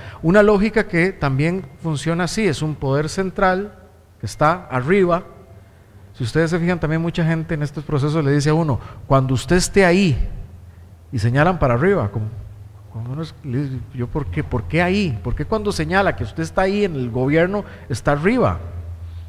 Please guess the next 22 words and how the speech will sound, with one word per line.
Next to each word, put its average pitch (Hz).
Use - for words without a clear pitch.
Pero 120
vean 151
que 208
eso 226
está 214
en, 220
está 165
metido 202
en 139
la 123
forma 147
en 190
que 147
vemos 196
la 123
política, 113
porque 120
se 123
ve 175
un 170
poder 190
central, 180